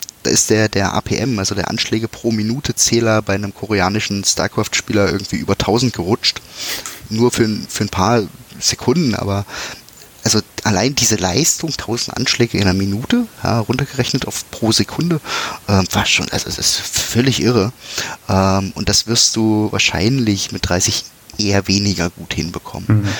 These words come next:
Speaker 1: Stattdessen kann ich mir bei etwas langsamerem-, langsameren Spielen, ähm, durchaus vorstellen, dass du mit höherem Alter, ähm, da auch noch aktiv sein kannst. Ich glaube aber, dass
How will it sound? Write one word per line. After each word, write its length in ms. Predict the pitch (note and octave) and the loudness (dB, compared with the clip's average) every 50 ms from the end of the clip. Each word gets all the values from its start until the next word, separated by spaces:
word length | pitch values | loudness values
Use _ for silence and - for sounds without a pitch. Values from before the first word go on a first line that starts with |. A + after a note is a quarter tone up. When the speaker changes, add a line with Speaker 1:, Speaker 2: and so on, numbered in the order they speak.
| - - - | -8 -10 -10
Speaker 1:
Stattdessen 460 | - - - - - G2+ F#2+ - G#2+ | -8 -6 -2 0 2 2 2 2 0
kann 160 | - - G#2 | -2 0 0
ich 120 | G#2+ G#2 - | 0 0 0
mir 180 | A2 G#2 G2+ | 0 0 0
bei 260 | G2 - F#2 F#2+ F#2+ F#2 | 0 0 2 2 2 2
etwas 340 | - - - - E2+ - | 0 -2 -2 -2 0 0
langsamerem-, 960 | - C#2+ D2 F#2 B2+ D#3 F3 - E3 D#3+ D#3 D3 C#3+ C#3 - - - - E2+ - | 0 0 0 0 0 2 2 2 2 2 0 -2 -2 -2 -4 -4 -6 -8 -8 -6
langsameren 560 | - G#2+ A#2 C3 C3 C#3 C3+ C3 B2+ A#2 A2+ | -4 -2 -2 0 0 0 0 0 -2 -2 -2
Spielen, 600 | - - - B2 A#2+ A#2+ A#2 A#2 A#2 A#2 A#2+ - - | -2 -2 0 2 4 4 4 4 2 0 -4 -6 -4
ähm, 280 | A2 A2 G#2 G2+ G2+ G#2 | -4 -2 -2 -2 -2 -4
durchaus 340 | - G#2 - - F#2+ G2 - | -4 -4 -2 0 0 0 0
vorstellen, 520 | - - G#2+ A#2+ - - G2+ G2 G2+ G2 | 0 0 0 0 2 2 2 2 2 2
dass 180 | G2 G2 - - | 0 0 0 0
du 180 | - G2+ F#2+ - - - - - - - - - - - | 0 -2 -2 -2 -6 -8 -8 -6 -6 -8 -8 -10 -10 -8
mit 160 | - - - | -8 -6 -2
höherem 320 | - G2+ G#2 G2 G2 F#2 - | 0 0 0 2 0 -2 -2
Alter, 640 | - G#2 G2 - G#2 F#2 F#2 G#2 F#2 F#2 G2 G2 G#2 - - - - | -2 -2 0 2 2 2 2 2 2 0 -2 -4 -6 -10 -14 -10 -6
ähm, 340 | G2+ F#2+ F2+ F2+ F2+ F#2 F2+ - | -4 -2 -2 -2 -2 -4 -4 -4
da 80 | E2+ C#2+ | -2 -2
auch 220 | - - - - | -2 -2 -2 -2
noch 160 | A2+ - - - | -2 -2 -2 -6
aktiv 340 | - - - - D3 - | -8 -6 -6 -4 -2 0
sein 220 | - - F#2 G2 F#2+ | 2 0 0 -2 -2
kannst. 380 | - - G#2+ C3+ - - - - - - - - - - - - - - | -2 -2 0 0 -2 -4 -4 -8 -14 -14 -14 -10 -8 -8 -8 -8 -8 -6
Ich 140 | - - - | -6 -4 -4
glaube 340 | F3+ E3+ - D3+ F#3 E3+ - | -2 -4 0 0 0 0 0
aber, 360 | - D#3 E3 E3+ E3+ E3 D#3 D3+ D3+ - - - - - - - - - - - - - - - - - - - - - | 0 -2 0 0 0 -2 -2 -4 -8 -14 -20 -20 -20 -20 -20 -20 -20 -20 -20 -20 -20 -20 -20 -14 -12 -12 -12 -12 -8 -6
dass 460 | - G#2+ A#2 - - - - - - | -4 -2 0 2 2 2 2 0 0